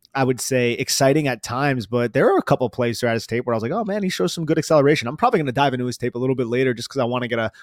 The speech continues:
more comprehensive, uh, understanding of his game, but I like that name as well. But Chris, let's transition to the last position group that we're going to talk about, and that is tight end.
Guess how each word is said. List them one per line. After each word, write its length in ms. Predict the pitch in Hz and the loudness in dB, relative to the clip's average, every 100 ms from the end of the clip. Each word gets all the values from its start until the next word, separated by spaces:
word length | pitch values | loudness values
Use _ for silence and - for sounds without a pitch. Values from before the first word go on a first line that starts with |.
| - | 0
more 120 | 147 | 0
comprehensive, 720 | - 143 127 135 127 123 107 | 4 2 2 -2 -2 -4 -2
uh, 260 | 117 113 107 _ _ 143 | -2 -2 -2 _ _ 2
understanding 640 | 135 - - 135 131 117 | 2 2 0 -2 -2 -4
of 100 | 117 | -6
his 160 | 113 104 | -6 -6
game, 220 | 117 120 | -6 -2
but 80 | 127 | 0
I 20 | |
like 220 | 139 135 | 2 2
that 180 | 131 120 | 0 0
name 240 | 123 123 | -2 -4
as 100 | 113 | -4
well. 160 | 110 127 | -2 -2
But 120 | 127 | 0
Chris, 280 | 202 196 - - - _ _ - | 2 2 0 -12 -20 _ _ 2
let's 460 | 240 - - - | 2 2 -4 -6
transition 500 | - 170 160 135 - | -6 -4 -2 -2 -2
to 120 | 131 117 | -6 -4
the 100 | 113 | -2
last 320 | 117 113 - | 0 -2 -4
position 340 | 107 101 107 | -12 -10 -8
group 220 | 101 135 | -6 -6
that 80 | 107 | -6
we're 160 | 104 104 | -6 -4
going 240 | 107 110 | -2 -4
to 80 | - | -4
talk 300 | - 185 151 | 6 6 8
about, 240 | 131 135 | 2 2
and 100 | 127 | 2
that 140 | 139 165 | 0 2
is 160 | 147 | 0
tight 280 | - 127 123 | -2 -2 0
end. 280 | 120 165 | -2 -4